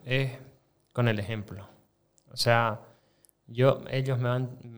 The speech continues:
creo que, bueno, y por ahí peco de decir esto, pero creo que me deben trabajar todo el tiempo. Y así espero de alguna forma inspirarlos que, que el trabajo duro paga, ¿no? O sea, y no paga monetariamente, sino que como que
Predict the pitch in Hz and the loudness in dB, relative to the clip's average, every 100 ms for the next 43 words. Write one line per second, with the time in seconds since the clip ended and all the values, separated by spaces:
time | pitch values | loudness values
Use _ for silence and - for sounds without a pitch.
0 | 110 - 127 127 120 104 92 - - 101 | -16 -4 2 2 2 -4 -8 -12 -12 -10
1 | 98 90 95 - 107 92 98 - 104 117 | -8 -8 -10 -12 -10 -6 -6 -4 -6 -4
2 | 113 98 101 113 107 139 123 101 104 107 | -4 -4 -6 -8 -8 -8 -6 -6 -6 -6
3 | 113 107 110 110 98 98 104 107 - _ | -4 -4 -4 -4 -4 -2 -4 -4 -12 _
4 | _ 113 113 90 95 90 - - _ _ | _ 4 4 4 -2 -6 -12 -20 _ _
5 | _ _ _ _ - 117 113 110 107 104 | _ _ _ _ 0 4 4 2 -2 -2
6 | 98 - 101 - 120 117 104 - 110 117 | -4 -4 -2 2 2 0 -2 -2 0 2
7 | 104 - - 147 127 127 135 123 135 139 | 0 -6 -16 -4 0 0 0 -4 -4 -4
8 | 131 - 117 113 123 143 - 117 110 - | -6 -6 -2 2 2 -2 -10 -8 -6 -8
9 | - - _ - 117 113 - 107 131 139 | -14 -20 _ -8 -8 -4 0 2 2 -2
10 | 143 - 113 127 98 - 113 - 117 110 | -4 0 0 0 -4 -12 -16 -14 -6 -2
11 | 107 104 - - 117 135 143 147 147 139 | -2 -4 -8 -8 -2 -2 2 2 4 2
12 | - - 127 123 127 131 131 131 143 135 | 0 -8 -12 -8 -6 -6 -6 -8 -8 -6
13 | 131 127 - - _ _ 117 117 117 110 | -2 -2 -2 -12 _ _ -20 -8 -4 -4
14 | 107 | -4